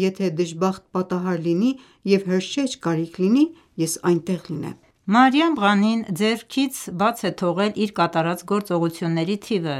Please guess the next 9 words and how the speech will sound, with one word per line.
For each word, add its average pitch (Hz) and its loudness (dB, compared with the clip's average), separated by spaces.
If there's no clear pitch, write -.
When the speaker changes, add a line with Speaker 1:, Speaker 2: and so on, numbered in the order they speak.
Speaker 2:
Նա 185 2
հրդեհաշիջման 175 -2
աշխատանքի 170 -4
միջոցով 160 -4
ծանոթացել 165 -2
է 240 0
անվտանգության 170 -2
կետերին 190 -2
և 175 0